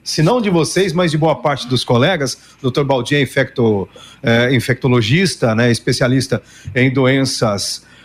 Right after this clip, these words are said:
é, tropicais, e ele é um ferrenho defensor da vitamina D como um, um protetor do ser humano pra despertar a imunidade inata. E ele pergunta por que o H U,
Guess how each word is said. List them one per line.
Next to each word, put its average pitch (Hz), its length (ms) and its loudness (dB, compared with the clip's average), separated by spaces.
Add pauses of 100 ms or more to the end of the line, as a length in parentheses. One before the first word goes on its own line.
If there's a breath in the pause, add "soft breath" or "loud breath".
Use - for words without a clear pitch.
é, 110 200 2
tropicais, 190 800 -2
e 220 140 4
ele 226 160 4
é 233 40 2
um 233 200 -2
ferrenho 180 380 0
defensor 170 640 0
da 151 120 0
vitamina 160 480 -2
D 151 360 0
como 156 760 2 (320 loud breath)
um, 139 640 -2
um 131 160 -4
protetor 139 680 0
do 117 80 -8
ser 117 180 -4
humano 143 320 0
pra 135 140 -2
despertar 147 680 -2
a 147 80 -2
imunidade 127 920 0 (960)
inata. 143 640 0
E 123 100 2
ele 185 140 0
pergunta 185 800 0 (220 loud breath)
por 185 120 0
que 190 80 -4
o 220 80 2
H 190 220 0
U, 185 400 0